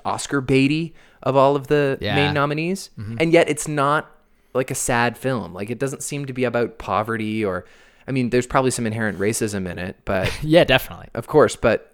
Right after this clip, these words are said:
Speaker 1: um, it, it's a, it's a triumph
Speaker 2: Mm-hmm.
Speaker 1: movie.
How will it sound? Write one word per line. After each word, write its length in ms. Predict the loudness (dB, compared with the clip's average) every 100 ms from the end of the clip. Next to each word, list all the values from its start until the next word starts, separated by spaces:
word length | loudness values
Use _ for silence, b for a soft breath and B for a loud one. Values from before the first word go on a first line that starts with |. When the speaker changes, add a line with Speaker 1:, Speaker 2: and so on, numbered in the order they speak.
| _
Speaker 1:
um, 500 | -6 -4 -4 -4 -10 -14 _ _ _ _
it, 160 | -2 0
it's 180 | -2
a, 120 | -4 -4
it's 100 | -6
a 60 |
triumph 580 | -8 -4 -2 -2 -4 -10 -4
Speaker 2:
Mm-hmm. 80 | -2
Speaker 1:
movie. 440 | -2 -6 -10 -14